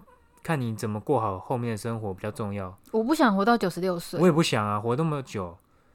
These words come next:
Speaker 1: 到后面你的朋友死的死，挂的挂，你的伴也没人陪你，啊，找个外佣整天住养老院。
Speaker 2: 我觉得八十岁极限，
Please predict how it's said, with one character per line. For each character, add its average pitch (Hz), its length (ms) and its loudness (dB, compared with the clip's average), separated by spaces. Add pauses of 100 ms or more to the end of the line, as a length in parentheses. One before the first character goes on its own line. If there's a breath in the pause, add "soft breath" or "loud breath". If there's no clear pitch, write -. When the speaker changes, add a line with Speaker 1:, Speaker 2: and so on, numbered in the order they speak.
(200)
Speaker 1:
到 165 140 0
后 175 120 2
面 170 180 4
你 127 100 0
的 120 60 0
朋 123 180 -2
友 113 280 0
死 113 160 -8
的 107 100 -2
死， 104 140 -8
挂 117 220 -2
的 104 60 -2
挂， 101 280 -4
你 95 100 -10
的 104 80 -10
伴 104 440 -4
也 113 100 -10
没 123 120 -4
人 131 140 -4
陪 123 200 -2
你， 104 200 -8 (360)
啊， 135 80 -10 (100)
找 98 160 -6
个 123 140 -10
外 139 180 -2
佣 123 200 -4
整 107 160 -8
天 120 140 -6 (120)
住 135 160 -2
养 113 140 0
老 101 200 -4
院。 107 200 -4 (1080)
Speaker 2:
我 226 100 -6
觉 277 120 0
得 269 60 -2
八 294 180 10
十 233 140 0
岁 233 160 6
极 175 220 -8
限， 185 280 -6